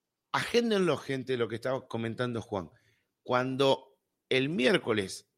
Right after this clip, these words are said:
esté con él, voy a tratar de convencerlo para que regrese el viernes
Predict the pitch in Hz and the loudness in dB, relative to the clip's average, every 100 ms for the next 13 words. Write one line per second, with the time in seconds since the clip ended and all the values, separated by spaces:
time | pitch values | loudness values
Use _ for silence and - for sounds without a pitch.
0 | _ - 104 - 190 143 139 208 269 _ | _ -10 -8 0 2 2 0 0 -4 _
1 | _ _ 117 139 180 147 - 127 123 127 | _ _ -4 0 2 0 -2 -2 -2 0
2 | 143 113 104 110 107 110 117 113 - 233 | 0 0 -4 -6 -4 -4 -4 -6 -4 -2
3 | 214 110 - _ _ _ _ _ _ _ | 0 -2 -4 _ _ _ _ _ _ _
4 | _ _ _ 127 123 120 135 131 135 160 | _ _ _ 4 6 4 0 2 4 4
5 | 143 127 123 175 208 190 107 - | 4 2 4 4 4 2 -2 -4